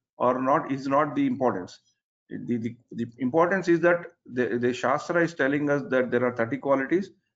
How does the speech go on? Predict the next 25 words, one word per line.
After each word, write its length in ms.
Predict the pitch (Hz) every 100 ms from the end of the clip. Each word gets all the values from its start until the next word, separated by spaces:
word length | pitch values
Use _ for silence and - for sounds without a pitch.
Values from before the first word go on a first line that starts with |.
| _ _ _ _ _ -
and 360 | 120 123 120 113
we 100 | 120
can 380 | 127 117 117 110
make 180 | 131 147
use 180 | 151 151
of 160 | 156
them 240 | 143 196 269
to 220 | 135 131 _ _
progress 420 | 123 123 131 139 135
in 80 |
our 160 | 120 120
devotional 440 | 107 107 113 107
service. 400 | 98 87 90 - _ _ _ _
Particularly, 420 | 120 135 160 147 -
one 140 | 139 135
of 100 | 151
the 60 |
two, 320 | 151 156 170 165
three 220 | 165 165
very 260 | 131 143 175
difficult 460 | 143 - 160 165
qualities 360 | 160 143 143 147
that 180 | 131 113
we 180 | 135
can, 320 | 143 135 123